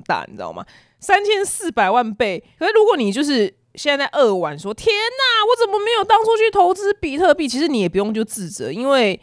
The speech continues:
根据专家的分析呢，就你十五年前投资比特币，然后持有到现在的那个几率呢，跟中乐透是一样低的，所以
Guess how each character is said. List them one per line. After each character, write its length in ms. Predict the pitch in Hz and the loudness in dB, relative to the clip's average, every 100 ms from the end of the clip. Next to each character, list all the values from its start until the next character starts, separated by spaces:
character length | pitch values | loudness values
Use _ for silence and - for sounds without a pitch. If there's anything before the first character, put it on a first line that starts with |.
| _ _ | _ _
根 300 | - 185 269 | 0 2 2
据 200 | 262 285 | -2 -2
专 300 | 240 269 294 | 2 2 2
家 220 | 359 285 262 | 2 4 4
的 120 | 208 | 4
分 300 | - 208 233 | 2 0 0
析 260 | - 196 | -2 -4
呢， 140 | 196 185 | -2 -2
就 120 | 233 | 0
你 120 | 208 | 0
十 240 | 170 - 247 | -2 -2 -2
五 120 | 220 | -2
年 200 | 175 175 | -2 -4
前 240 | 190 185 | -4 -4
投 200 | 175 185 | -2 -4
资 220 | 185 196 208 | -2 -4 -6
比 200 | - 202 | -8 -6
特 200 | 202 180 | -4 -4
币， 160 | 180 | -4
然 140 | 156 170 | -2 -2
后 60 | |
持 300 | 185 - 165 | -2 -6 -4
有 160 | 180 156 | -2 0
到 240 | 180 165 - _ _ _ _ | 2 2 0 _ _ _ _
现 340 | - - 233 | -6 -2 0
在 200 | 208 220 | 2 2
的 140 | 170 170 | 2 -2
那 120 | 180 | -2
个 160 | 165 156 _ _ | -2 -4 _ _
几 300 | - 208 214 | -8 -4 -2
率 200 | 240 202 | -2 -2
呢， 260 | 165 160 165 - | -2 -4 -6 -2
跟 300 | 208 208 214 | -2 0 -4
中 240 | 240 202 | -4 -2
乐 80 | 202 | 0
透 240 | 214 180 | 2 0
是 240 | 175 196 170 | 0 -4 -6
一 160 | 143 | -2
样 260 | 196 180 175 - | 0 0 -2 -8
低 200 | 175 165 | -8 -2
的， 180 | 147 | -2
所 160 | 139 180 | -2 2
以 320 | 185 175 147 | 2 2 -2